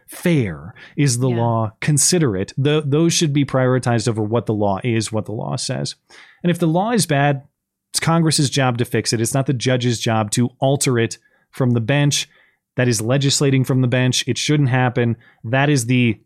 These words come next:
Speaker 1: serious basis on which her, her nomination should be rejected, at least in my
Speaker 2: Yeah, of
Speaker 1: opinion.
Speaker 2: course.
Speaker 1: But let's recap some of the moments, uh, of the hearing,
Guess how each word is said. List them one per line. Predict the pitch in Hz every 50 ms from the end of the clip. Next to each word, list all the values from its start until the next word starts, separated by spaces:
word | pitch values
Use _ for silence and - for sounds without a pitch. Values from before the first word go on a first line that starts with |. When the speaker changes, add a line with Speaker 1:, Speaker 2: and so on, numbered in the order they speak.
| _ _ _ _ _ _ -
Speaker 1:
serious | - - 220 214 208 190 170 139 -
basis | - 147 135 127 - 123 107 -
on | 123 120 117
which | 117 113 - - -
her, | 120 113 110 107 101 131 - _ _ _ _ _ _ _
her | - 143 131
nomination | 127 123 117 117 113 110 107 - - 107
should | 101 - 117 101
be | 104 104 98 98 - _ _ -
rejected, | 127 117 110 156 156 131 - - 85 - 127
at | 123
least | 127 123 120 - 127
in | 120
my | 123 123 123
Speaker 2:
Yeah, | 117
of | 110
Speaker 1:
opinion. | 107 92 85 -
Speaker 2:
course. | 69 - - - _ _ _ _ _ _ _ _ _ _ _ _ _ _ _ _ - - - -
Speaker 1:
But | 131 131 127 - - - - - - - - - - - _ _ -
let's | 202 240 - -
recap | 220 233 220 - 196 190 185 170
some | - - 175 170
of | 170
the | 180
moments, | 165 143 143 139 143 143 139 - - - - - -
uh, |
of | 135 131 127 127 135 131 120 123
the | 135
hearing, | 127 135 131 123 127 123 123 120